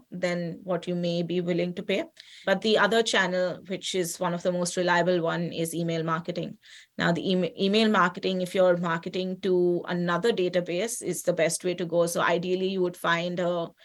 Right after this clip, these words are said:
co-branding partner or just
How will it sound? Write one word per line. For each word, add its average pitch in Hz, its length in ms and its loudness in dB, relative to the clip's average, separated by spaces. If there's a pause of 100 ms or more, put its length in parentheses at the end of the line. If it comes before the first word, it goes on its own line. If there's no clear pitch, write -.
(340)
co-branding 185 1040 4
partner 214 640 0
or 180 160 0
just - 460 -2